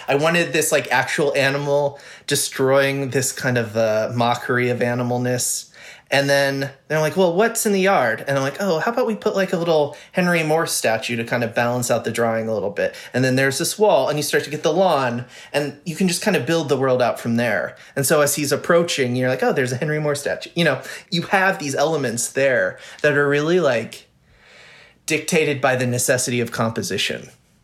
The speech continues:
right? Like, this thing has to happen somewhere.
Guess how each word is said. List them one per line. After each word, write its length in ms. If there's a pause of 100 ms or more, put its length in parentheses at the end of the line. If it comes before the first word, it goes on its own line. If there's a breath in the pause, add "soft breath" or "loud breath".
right? 320 (160)
Like, 380 (120)
this 220
thing 220
has 240
to 80
happen 340
somewhere. 720